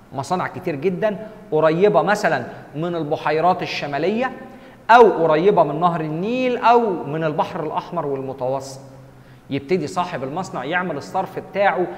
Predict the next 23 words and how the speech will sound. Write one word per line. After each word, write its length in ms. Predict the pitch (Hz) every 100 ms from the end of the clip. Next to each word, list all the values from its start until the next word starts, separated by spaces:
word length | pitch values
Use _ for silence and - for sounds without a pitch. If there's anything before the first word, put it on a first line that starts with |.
| - -
على 440 | - 127 185 196 170 - - - - 160
المية 460 | 165 170 165 147
دي. 160 | 123 120 - - - -
طبعًا 260 | 160 147 120
دي 100 | 123
حاجة 220 | - 165
بتؤدي 380 | 123 131 160 147
لتلويث 720 | 127 135 120 151 160 - - - - -
المياه. 360 | 156 139 110 - - - - - - - - - -
في 60 |
نفس 220 | 254 330 240
الوقت 380 | 220 277 247
تسريب 460 | 208 185 - 247 226
الزيت 680 | 214 151 226 220 120 - - - - -
أو 160 | 226 240
تسريب 460 | 156 - 208 262
الزيوت 540 | 202 143 185 247 180 156
من 160 | 160
ناقلات 480 | 170 156 180 208 214
البترول، 600 | 180 151 - 185 175 98 92 - - - - -
سفن 440 | 226 208 226 240 - - 123
بتبقى 320 | 139 160 143
ماشية 380 | 165 180 220